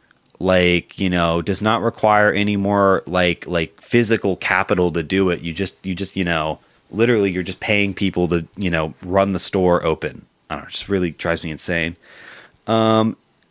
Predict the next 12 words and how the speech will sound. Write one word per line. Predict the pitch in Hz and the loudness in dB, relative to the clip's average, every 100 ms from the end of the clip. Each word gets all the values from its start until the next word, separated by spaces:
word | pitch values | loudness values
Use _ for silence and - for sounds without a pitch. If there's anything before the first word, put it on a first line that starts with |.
| _ | _
then | 117 135 135 | 0 2 2
this | 123 113 | 2 0
is, | - | -6
then | - 123 120 | 0 2 2
this | 107 | -2
is | 104 | 0
where | 95 92 | 0 0
it | |
starts. | - 87 | 0 -4
"Infill | - - 131 160 - 175 | -6 -2 0 0 2 0
development, | 143 123 120 123 123 90 | 2 4 4 4 0 -2
new | 87 95 123 | -2 2 2